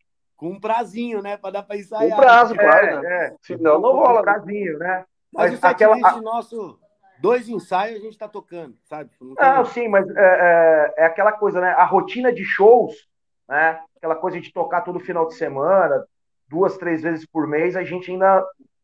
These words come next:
Speaker 3: a gente ainda não tá, não tem condição de fazer, porque o,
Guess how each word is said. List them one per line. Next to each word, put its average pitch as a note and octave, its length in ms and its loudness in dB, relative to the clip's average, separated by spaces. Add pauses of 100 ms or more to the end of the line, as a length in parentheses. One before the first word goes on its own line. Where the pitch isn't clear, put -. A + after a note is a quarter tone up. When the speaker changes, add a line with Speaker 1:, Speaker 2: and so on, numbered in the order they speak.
(200)
Speaker 3:
a - 40 -20
gente D3+ 200 -12
ainda E3 140 -2
não F#3 180 -6
tá, E3+ 800 6 (420)
não D3 140 -16
tem F3+ 160 -4
condição F#3+ 680 -4 (260)
de - 100 -18
fazer, F3+ 360 0
porque G3 220 -10
o, F#3+ 260 -2